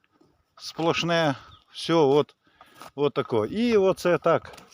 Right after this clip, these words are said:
сплошнячком у нас, ви бачите, як у нас красиво все, чистенько, бачите, як все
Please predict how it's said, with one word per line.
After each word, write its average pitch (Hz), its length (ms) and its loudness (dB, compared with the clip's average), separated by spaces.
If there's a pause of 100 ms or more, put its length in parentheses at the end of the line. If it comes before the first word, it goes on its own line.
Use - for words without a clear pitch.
сплошнячком 156 960 0
у 117 60 -2
нас, 101 200 -6
ви 113 100 -2
бачите, 139 360 2
як 104 160 -2
у 110 40 -6
нас 104 220 -12 (440)
красиво 151 600 2
все, 107 340 -2 (840)
чистенько, 143 880 0
бачите, 139 380 0
як 127 140 0
все 117 240 -4